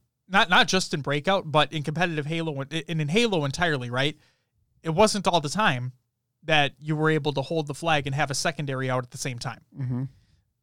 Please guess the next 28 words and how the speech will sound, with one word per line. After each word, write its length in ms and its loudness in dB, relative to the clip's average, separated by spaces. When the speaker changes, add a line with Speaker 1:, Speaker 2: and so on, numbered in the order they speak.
Speaker 1:
Uh, 320 6
I 200 0
think 580 -2
Halo 400 2
Reach 500 -4
started 680 0
that. 220 -12
I'm 140 0
pretty 260 -2
sure 240 -2
Reach 320 -4
is 120 -8
the 100 -6
first 340 -6
game 180 -4
that 140 -8
started 520 -4
that, 180 -8
where 100 -8
you're 140 -4
able 200 -6
to 60 -8
have 180 -10
your 100 -12
pistol 400 -10
out, 180 -14
I 120 -10
think. 420 -16